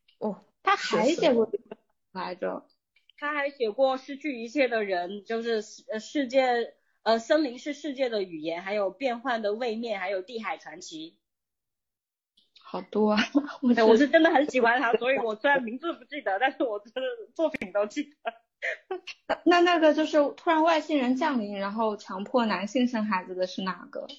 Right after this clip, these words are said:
Speaker 3: 啊？我没有看过这个哎。
Speaker 1: 嗯，有，有这个，有这个好事。
Speaker 3: <laughs> 呀，有这种好事儿。
Speaker 1: <laughs> 有这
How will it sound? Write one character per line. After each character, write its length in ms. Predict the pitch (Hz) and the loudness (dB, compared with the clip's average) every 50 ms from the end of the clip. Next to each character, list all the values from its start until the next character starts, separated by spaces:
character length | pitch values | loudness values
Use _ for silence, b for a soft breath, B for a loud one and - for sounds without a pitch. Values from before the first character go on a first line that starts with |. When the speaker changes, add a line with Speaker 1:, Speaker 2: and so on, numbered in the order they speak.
| _ _ _ _ _ _ - | _ _ _ _ _ _ -2
Speaker 3:
啊？ 140 | 214 247 285 330 320 - - | 0 2 2 0 -2 -4 -4
我 80 | 202 | 0
没 100 | 208 233 | 2 4
有 100 | 269 233 | 4 4
看 200 | - 262 247 233 | 2 0 -2 -2
过 120 | 220 214 202 | 0 0 0
这 160 | 196 196 175 | -2 -4 -4
个 120 | 165 160 | -4 -6
哎。 140 | 151 147 - _ _ _ _ _ _ _ _ _ _ _ | -8 -12 -16 _ _ _ _ _ _ _ _ _ _ _
Speaker 1:
嗯， 200 | - 277 359 359 - - - _ _ _ _ | 4 4 4 4 2 -4 -12 _ _ _ _
有， 160 | 233 247 240 - - | -2 -2 -2 -2 -2
有 140 | 247 247 | -2 0
这 160 | 233 320 330 294 | 0 0 2 2
个， 220 | 277 240 - - - | 2 2 0 -2 -6
有 120 | 226 202 208 | -8 -8 -8
这 120 | - 277 | -10 -14
个 80 | 254 - | -6 -2
好 160 | 233 208 214 | -2 -2 -2
事。 220 | 214 - - 262 | -4 -2 2 2
Speaker 3:
<laughs> 1200 | 233 269 311 - - - - - - - - - - 480 - - - - 339 339 - - 349 285 | 4 4 2 0 -4 -8 -12 -12 -12 -14 -12 -10 -10 -10 -10 -4 4 4 4 6 6 6 6 8
呀， 160 | 302 339 359 | 8 8 8
有 140 | 381 381 302 | 8 6 6
这 120 | 269 370 302 | 6 6 6
种 140 | 302 311 | 6 6
好 160 | - 466 277 - | 6 6 4 4
事 80 | - 359 | 6 4
儿。 220 | 311 285 392 - - _ | 4 4 4 0 -4 _
Speaker 1:
<laughs> 600 | 392 - _ _ - - _ - 359 339 - - | -8 -8 _ _ -16 -8 _ -2 -2 -2 0 -2
有 60 | 311 - | -2 2
这 180 | - 392 - | 2 4 6